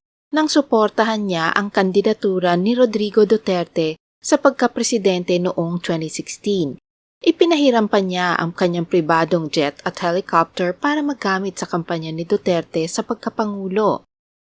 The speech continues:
Nagsilbi rin si Quiboloy bilang spiritual advisor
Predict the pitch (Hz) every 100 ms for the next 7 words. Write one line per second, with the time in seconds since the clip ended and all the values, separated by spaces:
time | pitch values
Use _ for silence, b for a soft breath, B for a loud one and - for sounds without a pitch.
0 | _ - 302 320 277 233 233 214 214 208
1 | - 185 202 180 180 180 175 160 180 180
2 | 180 175 - 175 165 160 190 170 175 151
3 | 170 165 165 -